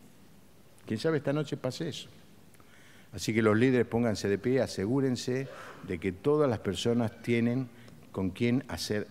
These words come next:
esto. Los creyentes viejos de la iglesia, busquen a gente que tenga cara de nuevo y acérquense y háblele.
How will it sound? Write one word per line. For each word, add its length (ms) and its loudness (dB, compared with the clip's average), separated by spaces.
esto. 380 -8
Los 160 -4
creyentes 560 2
viejos 400 2
de 80 4
la 80 4
iglesia, 500 0
busquen 760 0
a 180 0
gente 360 0
que 120 2
tenga 360 2
cara 260 2
de 120 2
nuevo 480 2
y 120 0
acérquense 720 0
y 100 2
háblele. 600 0